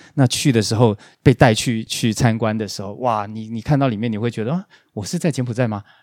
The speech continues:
哈，其实会有一点那种时空错乱啊，<laughs> 你知道，会有点时空错乱。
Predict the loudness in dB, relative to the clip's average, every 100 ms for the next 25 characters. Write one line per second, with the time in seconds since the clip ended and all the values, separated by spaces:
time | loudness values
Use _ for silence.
0 | 2 2 2 -4 -20 -6 -4 0 0 2
1 | 2 2 -4 -6 -10 _ -4 -2 -2 -6
2 | -4 0 0 0 -4 -4 -8 -4 0 2
3 | 4 2 4 2 4 4 4 6 6 4
4 | 0 2 0